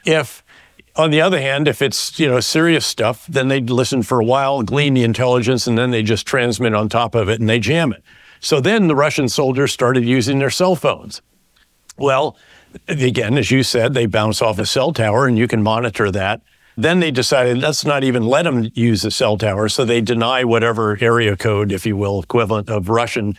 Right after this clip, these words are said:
cell phones, so they can no longer communicate on the Ukrainian grid. So then the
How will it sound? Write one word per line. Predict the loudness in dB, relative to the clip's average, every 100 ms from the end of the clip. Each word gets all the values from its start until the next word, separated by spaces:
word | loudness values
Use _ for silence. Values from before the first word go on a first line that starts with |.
| _
cell | -4 0 0
phones, | 0 -2 -2 -2
so | 0
they | 0
can | 0 0
no | 0
longer | 2 0 -2
communicate | -2 -2 0 -2 -4 -6 -10 _ _ -16 -4
on | 0 2
the | 2
Ukrainian | 2 0 0 0 0 -2 -4 -8 _
grid. | 0 0 0 -4 -8 _ _ _ -6
So | -2
then | 0 2 0 -2
the | -2 -2 0 0 -2